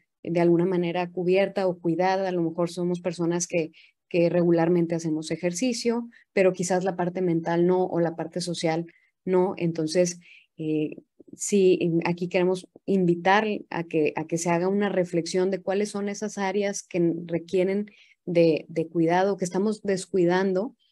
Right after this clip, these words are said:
y, este, empezar a priorizar, ¿verdad? Cuáles de esas áreas son más importantes o, o creemos que podemos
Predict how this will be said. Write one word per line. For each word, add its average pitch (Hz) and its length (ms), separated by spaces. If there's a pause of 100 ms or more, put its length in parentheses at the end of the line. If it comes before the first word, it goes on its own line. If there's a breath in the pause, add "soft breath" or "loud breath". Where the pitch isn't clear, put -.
(360 soft breath)
y, 202 360
este, 156 580
empezar 170 460
a 175 100
priorizar, 180 720
¿verdad? 156 360
Cuáles 180 320
de 185 100
esas 180 360 (280 soft breath)
áreas 175 440
son 170 260
más 175 240
importantes 185 720
o, 170 120 (100)
o 165 160
creemos 175 420
que 185 120
podemos 175 580